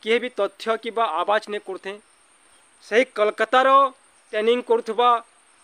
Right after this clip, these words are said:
ଡାକ୍ତରୀ ପିଜି କରୁଥିବା ଛାତ୍ରଛାତ୍ରୀମାନେ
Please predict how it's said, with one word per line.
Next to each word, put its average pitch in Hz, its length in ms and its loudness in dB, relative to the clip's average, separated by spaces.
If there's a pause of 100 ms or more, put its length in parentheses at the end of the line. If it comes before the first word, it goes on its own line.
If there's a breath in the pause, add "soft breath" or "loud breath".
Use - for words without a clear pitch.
(180)
ଡାକ୍ତରୀ 208 600 0 (720)
ପିଜି 202 200 -10
କରୁଥିବା 226 420 0
ଛାତ୍ରଛାତ୍ରୀମାନେ 226 920 -4